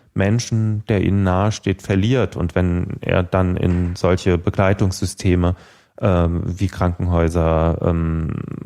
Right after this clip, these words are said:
kommt, in denen es heute auch etwa einhundertachtzig, in einhundertachtzig Krankenhäusern Palliativstationen gibt,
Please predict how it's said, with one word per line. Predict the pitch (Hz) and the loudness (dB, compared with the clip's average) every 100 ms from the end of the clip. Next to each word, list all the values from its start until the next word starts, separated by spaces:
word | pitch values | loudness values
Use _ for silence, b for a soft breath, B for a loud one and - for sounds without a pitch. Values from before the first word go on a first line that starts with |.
| - | -8
kommt, | - 92 85 85 - | -2 2 2 0 -4
in | - 92 | -2 0
denen | 92 87 90 | 2 2 2
es | 85 - | 0 2
heute | 92 87 80 | 2 2 2
auch | 87 - | 0 0
etwa | - - | -2 -2
einhundertachtzig, | - 92 104 101 95 - 95 - 85 | 0 0 2 2 2 0 -2 -4 -6
in | 87 | -2
einhundertachtzig | 95 101 92 85 90 - | 0 0 2 0 -2 -2
Krankenhäusern | 90 92 95 87 | 0 2 2 0
Palliativstationen | 85 90 85 - 143 - 90 90 82 82 | 0 0 0 -2 -2 -2 -2 0 -2 -2
gibt, | 82 80 - | -4 -8 -10